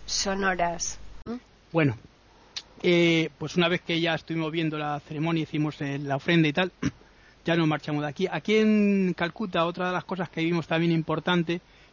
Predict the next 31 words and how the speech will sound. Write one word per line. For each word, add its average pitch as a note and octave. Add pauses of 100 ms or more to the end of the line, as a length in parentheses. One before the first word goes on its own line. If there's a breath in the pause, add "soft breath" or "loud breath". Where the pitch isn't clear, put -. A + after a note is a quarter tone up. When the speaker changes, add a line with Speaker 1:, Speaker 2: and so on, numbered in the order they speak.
(180)
Speaker 2:
fue, F3
eh, D3
bueno, D#3+
por-, C#3 (180)
porque D3
pasamos F3
por E3+
los D3+
slums, D3+
cerca D#3+
de D3+
los D3
slums, D#3+
no E3
pasamos E3
al D#3
lado E3
porque F3+
puede D3
ser D3
muy C#3+
peligroso, D3
¿no? F#3 (720 loud breath)
Y E3
vimos, D#3
pues, D3+
esas D#3
casas D#3+
que D3+
son D#3
de, C#3+